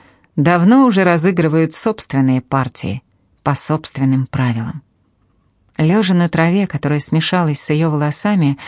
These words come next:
Офелия всматривалась в костистую фигуру,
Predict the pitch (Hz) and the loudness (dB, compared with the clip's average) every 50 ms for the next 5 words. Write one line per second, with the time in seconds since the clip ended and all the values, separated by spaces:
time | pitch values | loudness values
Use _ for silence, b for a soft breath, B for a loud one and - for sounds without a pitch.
0 | B B B B B B - 160 160 - 254 254 247 226 220 - - - 170 185 | B B B B B B -4 -4 0 0 2 2 2 2 0 -2 0 0 2 2
1 | 208 226 - 202 190 190 190 190 180 - B B B B B B - - - - | 2 0 0 -2 0 0 0 0 -2 -4 B B B B B B -18 -16 -4 -2
2 | 170 160 - - - - - 226 233 - - - 202 196 180 - - 185 170 165 | 0 0 0 -2 -4 -4 -2 -2 -2 -4 -4 -4 -2 -2 -2 -2 -4 -2 -2 0
3 | 170 170 170 156 147 143 139 | 0 0 0 2 0 0 -2